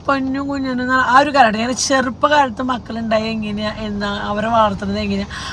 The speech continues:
ആ, ആ സമയത്തുള്ള നമ്മളെ രീതികൾ എങ്ങനെയാ നമുക്കറിയാം. അത് കഴിഞ്ഞ് നമുക്ക് കുറച്ച്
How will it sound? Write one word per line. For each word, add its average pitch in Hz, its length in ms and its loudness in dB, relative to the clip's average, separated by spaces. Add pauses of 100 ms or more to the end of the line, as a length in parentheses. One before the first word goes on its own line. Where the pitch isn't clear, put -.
(140)
ആ, 226 60 12 (280)
ആ 277 120 4
സമയത്തുള്ള 254 460 0
നമ്മളെ 233 200 -2 (100)
രീതികൾ 220 420 -4
എങ്ങനെയാ 208 260 -4
നമുക്കറിയാം. 170 400 -4 (420)
അത് 269 180 2
കഴിഞ്ഞ് 311 240 4
നമുക്ക് 285 220 -2
കുറച്ച് 294 240 0